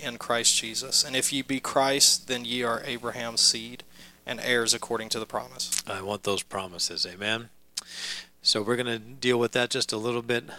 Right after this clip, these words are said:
Speaker 2: I want you to know that there is covenants here and promises that are given to us by God. And it talks about us not be, no longer being under the schoolmaster or the training of the law, but now we have the law in our hearts.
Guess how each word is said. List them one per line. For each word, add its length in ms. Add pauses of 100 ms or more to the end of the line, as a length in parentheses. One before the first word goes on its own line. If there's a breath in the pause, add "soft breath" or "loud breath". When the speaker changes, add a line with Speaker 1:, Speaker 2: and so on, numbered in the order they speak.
(120)
Speaker 2:
I 100
want 300
you 80
to 60
know 240
that 320 (540)
there 260
is 240
covenants 580
here 260
and 120
promises 760 (540 loud breath)
that 120
are 80
given 260
to 180
us 140
by 220
God. 360 (520)
And 140
it 120
talks 300
about 280
us 240
not 260
be, 320 (260 loud breath)
no 160
longer 380
being 300
under 240
the 100
schoolmaster 960 (420 loud breath)
or 120
the 100
training 560
of 140
the 120
law, 320
but 280
now 240
we 160
have 260
the 100
law 280
in 60
our 120
hearts. 460